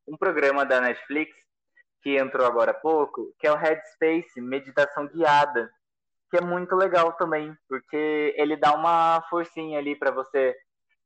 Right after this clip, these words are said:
dar instruções, né, pra você fazer a meditação, ensina como que faz, e depois tem, tipo, uma aulinha prática no final pra você fazer a sua meditação. Então é muito legal,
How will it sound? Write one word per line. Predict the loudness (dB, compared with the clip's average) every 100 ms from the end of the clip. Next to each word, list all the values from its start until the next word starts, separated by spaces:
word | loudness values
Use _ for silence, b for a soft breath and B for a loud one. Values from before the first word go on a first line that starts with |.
| _
dar | -4 2 4 4 2 0
instruções, | -4 -10 -12 -4 -2 0 -2 -2
né, | -2
pra | 0 -2
você | -4 -6 -6
fazer | -4 -4
a |
meditação, | -6 -8 _ -4 -2 0 0 2 4 2 0 -4 B _
ensina | -16 -14 -10 -8 -6
como | -6 -8
que | -16 _
faz, | -2 0 0 -2
e |
depois | -6 -4 -4 -6
tem, | -10
tipo, | -12 -14
uma | -4 0
aulinha | 0 -2 -6
prática | -2 0 0 -2 -10
no | -10
final | -8 -2 -2
pra | 0 -2
você | -4 -6
fazer | -4 -2 0 0
a | 0
sua | -4
meditação. | -8 -10 -8 -6 -2 0 0 -4 _ _ _ -12
Então | -8 -2 0
é |
muito | -2 -4 -2
legal, | 2 4 2